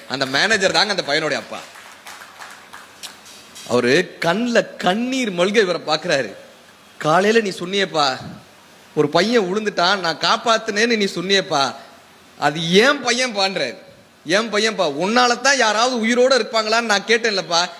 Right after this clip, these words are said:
உன்னாலதான்யா இப்ப நான் உயிரோட இருக்கேன், என் மனைவி உயிரோட இருக்காங்க, என் பையன் உயிரோட இருக்கான், என் குடும்பம் உயிரோட இருக்குன்னு அதுக்கு நீதாயா காரணம்னு."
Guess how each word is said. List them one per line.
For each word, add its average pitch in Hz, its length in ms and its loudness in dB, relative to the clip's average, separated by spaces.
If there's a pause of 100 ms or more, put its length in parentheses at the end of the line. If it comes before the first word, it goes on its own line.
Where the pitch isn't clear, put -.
(320)
உன்னாலதான்யா 214 540 2
இப்ப 185 180 -2
நான் 185 340 2
உயிரோட 247 280 0
இருக்கேன், 151 380 -2 (520)
என் 160 140 0
மனைவி 262 340 2
உயிரோட 214 300 2
இருக்காங்க, 165 480 0 (240)
என் 170 160 0
பையன் 254 380 2
உயிரோட 226 200 0
இருக்கான், 196 280 2
என் 175 220 2
குடும்பம் 285 460 2
உயிரோட 240 240 4
இருக்குன்னு 233 220 0
அதுக்கு 190 220 -2
நீதாயா 254 720 2
காரணம்னு." 185 800 -2